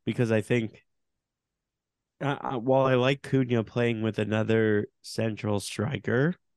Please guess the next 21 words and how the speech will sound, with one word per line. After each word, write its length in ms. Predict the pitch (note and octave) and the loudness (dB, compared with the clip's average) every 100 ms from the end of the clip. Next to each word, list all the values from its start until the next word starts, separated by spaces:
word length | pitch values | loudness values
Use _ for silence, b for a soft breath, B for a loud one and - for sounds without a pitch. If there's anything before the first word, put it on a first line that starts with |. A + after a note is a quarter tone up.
| _ | _
to 100 | - G#2+ | -8 -4
play 200 | A2+ G2+ | 0 0
off 260 | G2 G#2+ | 0 -2
of, 260 | A#2 D3+ - _ _ _ _ _ _ _ _ _ _ _ | 0 0 -4 _ _ _ _ _ _ _ _ _ _ _
I 120 | B2 B2+ | -4 -2
think 220 | D3 C3 | -2 -4
Cunha 360 | - C#3 C3+ | 0 4 4
and 160 | A#2+ A2+ | 2 0
Sarabia 560 | - A#2 A2+ A2+ A2+ G#2 | -2 -2 0 2 0 0
together, 640 | G2 G2 G2 G2+ B2+ F3 - _ _ _ _ | -2 0 2 2 0 -2 -8 _ _ _ _
even 220 | B2 A2+ | -4 -2
if 100 | G#2+ | -2
Cunha 320 | - A2+ G#2+ | 0 0 0
has 240 | F#2+ G2+ - | 0 -2 -4
to 80 | G#2+ | -6
play 200 | - A2+ | 0 2
in 80 | A2 | 2
that 160 | A2 | -2
central 240 | B2+ - B2+ | -6 -6 -4
striker 300 | B2 A#2 A#2 | -2 -2 -2
position, 540 | A2+ A#2+ - C#3 C#3 | -2 -2 -2 -2 -2